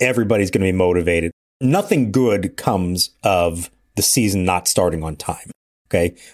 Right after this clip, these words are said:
Whether they still get a hundred sixty-two games later or whether it's a shortened season, that doesn't benefit anybody. And I think that's ultimately the one thing that maybe gets them to say, "Okay,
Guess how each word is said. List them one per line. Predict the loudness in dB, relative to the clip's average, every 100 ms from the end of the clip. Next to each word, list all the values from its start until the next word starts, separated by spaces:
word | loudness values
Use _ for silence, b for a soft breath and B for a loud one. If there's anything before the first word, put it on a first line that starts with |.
| -2
Whether | 0 2
they | 2
still | 0 0
get | 0 0
a |
hundred | 2 0 0
sixty-two | -4 -4 -2
games | 0 0 0
later | 0 2 0 -2 B B
or | -2 2
whether | 2 0
it's | -2
a |
shortened | -2 -2 0 -2
season, | 0 0 -2 B B -6
that | -6 -2
doesn't | -2 0 -2 -2
benefit | -2 -2 -2 -4 -4 -4
anybody. | -4 -4 -6 -10 -12 -18 _
And | 0
I | 0
think | 0 -2 0
that's | 2 2 0 -4 -2
ultimately | 0 2 0 2 2 2
the | 2
one | 0 2 2 4 2
thing | 2 2 2 2 0 b b _
that | -2 0
maybe | 2 2 2 2
gets | 0 0 0
them | 0 0
to |
say, | 0 0
"Okay, | 2 0 0 -2 -4